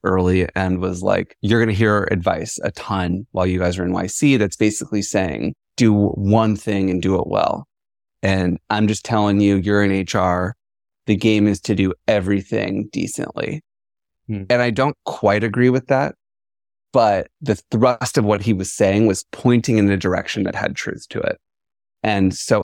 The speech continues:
Speaker 1: I think it is, I say that story to say that it's not every single category where multi-product is the right answer,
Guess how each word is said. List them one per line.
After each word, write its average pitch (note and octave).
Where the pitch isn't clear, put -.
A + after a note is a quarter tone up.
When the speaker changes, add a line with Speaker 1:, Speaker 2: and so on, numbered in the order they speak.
Speaker 1:
I G2+
think C3
it G#2+
is, G2
I A2
say A#2
that A2+
story G#2+
to G2+
say G2+
that F#2+
it's F#2
not A2+
every A2+
single G#2
category G2+
where G#2+
multi-product G#2
is G2+
the G#2+
right G#2
answer, A#2